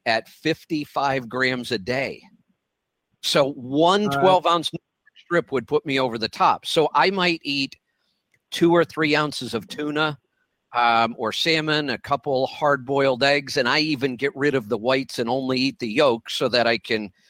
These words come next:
Speaker 1: get all the nutrition and, and eliminate some of the protein, 'cause the white is mostly protein. And anytime I do eat,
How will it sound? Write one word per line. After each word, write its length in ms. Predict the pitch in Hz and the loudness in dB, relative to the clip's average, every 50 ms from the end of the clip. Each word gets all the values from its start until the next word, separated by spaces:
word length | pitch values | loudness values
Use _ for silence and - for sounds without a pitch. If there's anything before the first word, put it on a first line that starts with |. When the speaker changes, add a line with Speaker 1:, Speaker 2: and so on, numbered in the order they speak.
| _ _ 113 | _ _ -4
Speaker 1:
get 160 | 127 135 135 | 0 2 4
all 160 | 139 143 131 | 4 4 4
the 80 | 131 131 | 2 0
nutrition 680 | 120 127 120 - - - 156 151 - - 139 123 123 123 | 0 -2 -4 -4 -4 -2 -2 -2 0 0 -2 -2 -2 -2
and, 180 | 117 113 123 - | -4 -4 -6 -6
and 140 | 139 117 113 | -6 -4 -2
eliminate 680 | 113 104 104 123 156 180 175 151 123 113 104 101 95 - | -4 -4 0 0 2 2 2 2 0 0 -2 -4 -6 -6
some 240 | - 131 113 113 117 | -4 -4 -2 -2 -2
of 160 | 107 92 92 | -4 -4 -6
the 80 | 104 | -8
protein, 640 | 95 - _ 151 156 151 - - - 98 98 101 110 | -10 -4 _ 0 0 0 -2 -6 -6 -6 -6 -8 -10
'cause 180 | - 110 104 95 | -12 -12 -12 -10
the 100 | - 104 | -10 -8
white 300 | 98 113 120 120 113 98 | -2 0 0 0 0 -2
is 140 | 101 92 95 | -6 -8 -4
mostly 480 | 104 123 139 147 - - - 107 95 | -2 0 0 0 0 -2 -6 -6 -8
protein. 580 | - - 131 123 117 - - 95 92 82 85 98 - _ _ _ _ _ _ - - - - - _ - | -4 -2 -2 -2 -2 -4 -8 -10 -10 -10 -12 -14 -18 _ _ _ _ _ _ -20 -20 -20 -20 -18 _ -2
And 240 | 135 135 131 135 - - | 0 0 0 -2 -2 0
anytime 640 | 143 151 165 175 180 180 - - - 170 160 156 151 | 0 2 2 2 2 0 0 -2 0 2 2 2 2
I 160 | 143 127 120 117 | 0 0 -2 -2
do 420 | 113 110 98 156 208 226 202 170 | -6 -4 0 2 2 4 4 2
eat, 300 | 123 107 104 98 95 - | 2 0 -2 -6 -8 -12